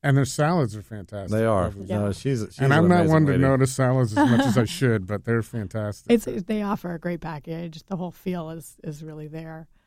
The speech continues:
Speaker 3: Um, I love Luce for pasta. I think that's simple Italian.
Speaker 1: And you're
Speaker 2: Yeah.
Speaker 1: big on
Speaker 3: It's really
Speaker 1: Ringside, right?
Speaker 3: awesome.
Speaker 1: You like to
Speaker 2: I do. I like
Speaker 3: Ringside is
Speaker 2: Ringside a
Speaker 3: our date
Speaker 2: lot. Yeah,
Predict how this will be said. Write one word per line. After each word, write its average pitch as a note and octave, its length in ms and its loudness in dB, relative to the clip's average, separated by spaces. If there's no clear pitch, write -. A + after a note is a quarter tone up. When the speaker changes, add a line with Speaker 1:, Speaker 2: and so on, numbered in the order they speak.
Speaker 3:
Um, F3 280 -4
I F#3+ 100 -6
love G#3 200 -8
Luce D#3+ 300 -10
for F3+ 120 -18
pasta. E3+ 760 -10
I - 340 -20
think E3+ 140 -6
that's - 240 -18
simple E3+ 260 -10
Italian. E3+ 760 -12
Speaker 1:
And C#3+ 120 4
you're F3 100 6
Speaker 2:
Yeah. F3 60 0
Speaker 1:
big F#3+ 180 4
on D#3+ 60 6
Speaker 3:
It's C#3+ 60 4
really C#3+ 140 4
Speaker 1:
Ringside, A#2 420 0
right? A#2 120 2
Speaker 3:
awesome. D#3 120 -2
Speaker 1:
You C#3 60 -8
like B2 220 0
to A2 260 -2
Speaker 2:
I B2 100 2
do. D3 220 8
I C#3 60 6
like C#3+ 240 6
Speaker 3:
Ringside C#3 140 6
is - 100 2
Speaker 2:
Ringside B2 140 6
a A#2 40 4
Speaker 3:
our A#2 60 4
date - 0 -
Speaker 2:
lot. G#2+ 340 2
Yeah, G#2 340 2